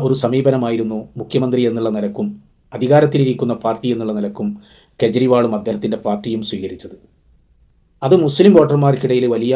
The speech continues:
അതൃപ്തി ഉണ്ടാക്കുകയും വിമർശനത്തിന് ഇടയാവുകയും ഒക്കെ ചെയ്തു. അതുപോലെ രണ്ടായിരത്തി ഇരുപതിൽ ഡൽഹി കലാപം സൃഷ്ടിച്ച ആ മുറിവ്, അത് വലിയ ആഴമേറിയതായിരുന്നു. മുസ്ലിം ന്യൂനപക്ഷ വിഭാഗങ്ങൾക്ക് ആം ആദ്മി പാർട്ടിയോടും അത് വല്ലാത്തൊരു അതൃപ്തിക്ക്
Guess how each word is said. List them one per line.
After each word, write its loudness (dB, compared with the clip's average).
അതൃപ്തി -4
ഉണ്ടാക്കുകയും -4
വിമർശനത്തിന് 2
ഇടയാവുകയും 0
ഒക്കെ -6
ചെയ്തു. -14
അതുപോലെ 8
രണ്ടായിരത്തി 6
ഇരുപതിൽ 2
ഡൽഹി 0
കലാപം 2
സൃഷ്ടിച്ച -6
ആ -2
മുറിവ്, -4
അത് 0
വലിയ 4
ആഴമേറിയതായിരുന്നു. -2
മുസ്ലിം 0
ന്യൂനപക്ഷ 2
വിഭാഗങ്ങൾക്ക് -2
ആം 0
ആദ്മി 2
പാർട്ടിയോടും -2
അത് -2
വല്ലാത്തൊരു 2
അതൃപ്തിക്ക് -4